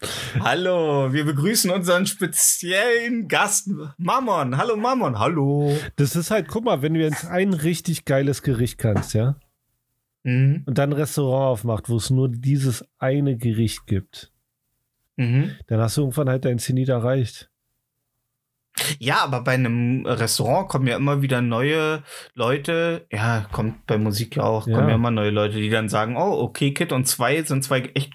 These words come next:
Speaker 1: coole Alben.“ Und es sind zwei echt gute Alben.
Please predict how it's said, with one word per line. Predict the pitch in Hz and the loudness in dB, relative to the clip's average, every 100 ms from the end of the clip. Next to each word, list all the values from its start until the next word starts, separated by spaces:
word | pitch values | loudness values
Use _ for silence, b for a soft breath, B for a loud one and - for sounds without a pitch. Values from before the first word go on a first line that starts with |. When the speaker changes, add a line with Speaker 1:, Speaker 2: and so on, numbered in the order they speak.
| _ | _
Speaker 1:
coole | - 160 151 | -2 0 2
Alben.“ | 170 160 117 - B 160 | 0 0 -2 -6 B -6
Und | 151 | -2
es | 147 | 0
sind | 143 - - | 0 -2 -4
zwei | - 156 | 0 0
echt | - - - | 0 -4 -4
gute | 285 | -2
Alben. | 226 226 | 0 0